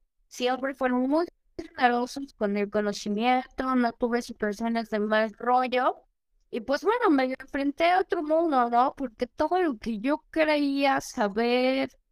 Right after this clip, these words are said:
bueno, no, desde cierto asidero, ¿no? Soy diseñadora o soy pintora, seguro ya se tomó, ¿no?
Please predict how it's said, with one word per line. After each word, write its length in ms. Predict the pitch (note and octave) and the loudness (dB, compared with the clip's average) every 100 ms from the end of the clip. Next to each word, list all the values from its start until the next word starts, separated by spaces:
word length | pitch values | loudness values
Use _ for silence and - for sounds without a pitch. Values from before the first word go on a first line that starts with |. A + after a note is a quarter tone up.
| _ | _
bueno, 300 | G3+ B3 B3 | 0 2 4
no, 320 | C4+ C#4 C4 - _ - | 2 2 0 -2 _ -2
desde 280 | G#3+ G3+ A3+ | 0 0 -2
cierto 320 | - C4 C#4 | -4 -4 -4
asidero, 440 | C#4 A3+ A3+ A3 | -4 -2 2 2
¿no? 240 | G3+ G3+ G#3+ | 2 -2 -4
Soy 200 | - A#3+ | -4 -2
diseñadora 1040 | A#3 A#3+ G#3+ G#3 G3+ G3+ A3 A#3 B3 A#3+ A3 | -2 -4 -2 0 0 0 0 2 2 4 4
o 100 | G3+ | 0
soy 180 | A3 A3 | -4 -6
pintora, 680 | B3 A#3 - A3+ A#3 C4 - _ _ _ | -6 -6 -2 2 4 2 0 _ _ _
seguro 440 | _ C#4 G#3+ D4 B3+ | _ -4 0 2 2
ya 180 | A3 | 2
se 160 | E3+ - - | -2 -10 -6
tomó, 360 | G#3+ G3 E3+ | -2 -2 -4
¿no? 360 | E3+ F3 F#3+ | -4 -4 -4